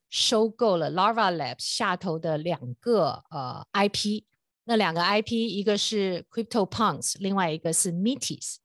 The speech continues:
也就是在这个时候呢，二零二一年的四月，Larva Labs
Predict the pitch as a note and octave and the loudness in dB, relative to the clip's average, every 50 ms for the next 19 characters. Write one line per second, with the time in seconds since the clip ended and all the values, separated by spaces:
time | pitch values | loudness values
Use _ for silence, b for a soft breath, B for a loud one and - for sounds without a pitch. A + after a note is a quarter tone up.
0 | _ _ _ _ _ _ _ _ F3 D#3+ E3 E3 A3+ A#3 A#3 A3+ G3+ A#3 A3+ A3+ | _ _ _ _ _ _ _ _ -6 -4 0 2 2 2 2 4 4 4 4 4
1 | G#3+ - C#4 B3 G#3 F#3+ F#3 - F3+ E3+ F#3+ G#3+ G3+ F#3+ F3+ E3 D#3+ D#3 - - | 2 0 0 2 2 2 2 0 -2 -2 0 0 0 0 0 -2 -4 -4 -2 -2
2 | A3+ A3+ G#3+ G3+ F#3 F#3 F#3+ F#3 F#3 F#3+ F#3+ - A#3 A#3 A3 G#3 A3+ A#3 A3+ G#3 | 0 0 0 0 0 -2 -2 -2 -4 -4 -2 0 2 2 2 2 0 0 -2 -2
3 | F#3 F3+ F#3+ G3 - - - C#4+ C4 A3+ A3 G3+ E3 - - b b b b C4 | -2 -2 -2 -2 0 -2 -2 -2 0 0 2 2 0 0 -4 b b b b 2
4 | C#4 D#4 D#4+ D#4+ C#4+ A#3+ A3 F#3+ E3+ D#3 D#3+ - - | 2 2 4 4 2 4 4 4 2 2 0 -4 -8